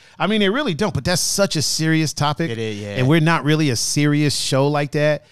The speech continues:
Speaker 1: And it's not
Speaker 2: And I
Speaker 1: really
Speaker 2: don't
Speaker 1: something that I would wanna make jokes about.
Speaker 2: I mean, I would say, like, they deserve more than what they get.
Speaker 1: One hundred percent.
Speaker 2: But that's about all I'm qualified to say
Speaker 1: Yeah.
Speaker 2: is
Speaker 1: I mean, I
Speaker 2: I
Speaker 1: feel
Speaker 2: don't
Speaker 1: that way
Speaker 2: <laughs>
Speaker 1: about, uh, uh, veterans.
Speaker 2: Yeah.
Speaker 1: I feel, uh,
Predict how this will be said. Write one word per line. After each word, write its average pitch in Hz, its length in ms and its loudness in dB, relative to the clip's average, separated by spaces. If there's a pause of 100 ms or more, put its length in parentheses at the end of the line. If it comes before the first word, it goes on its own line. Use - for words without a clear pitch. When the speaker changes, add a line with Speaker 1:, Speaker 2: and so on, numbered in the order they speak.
(160)
Speaker 1:
And 127 160 -2
it's 131 100 -2
not 151 160 2
Speaker 2:
And 147 80 0
I 156 40 4
Speaker 1:
really 151 80 4
Speaker 2:
don't 135 100 2
Speaker 1:
something 147 180 2
that 131 140 2
I 127 80 4
would 135 140 0
wanna 139 200 2
make 120 240 0
jokes 117 320 -4
about. 139 340 -2
Speaker 2:
I 143 40 -4
mean, 147 140 -2
I 143 100 -2
would 139 180 -2
say, 135 320 -4
like, 113 220 -6 (100)
they 113 160 -2
deserve 107 480 -2
more 110 420 -6
than 110 140 -6
what 104 140 -4
they 101 100 -4
get. 101 320 -6
Speaker 1:
One 180 120 4
hundred 180 160 2
percent. 139 180 0
Speaker 2:
But 156 60 -2
that's 151 100 -8
about 139 240 -4
all 131 180 -2
I'm 127 140 -4
qualified 120 500 -6
to 104 60 -14
say 110 220 -12
Speaker 1:
Yeah. 110 160 -2
Speaker 2:
is 98 420 -16
Speaker 1:
I 175 60 0
mean, 185 200 0
I 175 60 0
Speaker 2:
I 202 40 2
Speaker 1:
feel 208 180 0
Speaker 2:
don't 190 40 4
Speaker 1:
that 175 140 2
way 180 140 4
Speaker 2:
<laughs> - 0 -
Speaker 1:
about, 143 540 0
uh, 123 380 -2
uh, 117 60 -2
veterans. 165 600 0
Speaker 2:
Yeah. 117 180 -4 (140)
Speaker 1:
I 139 180 0
feel, 175 260 -4
uh, 151 60 -6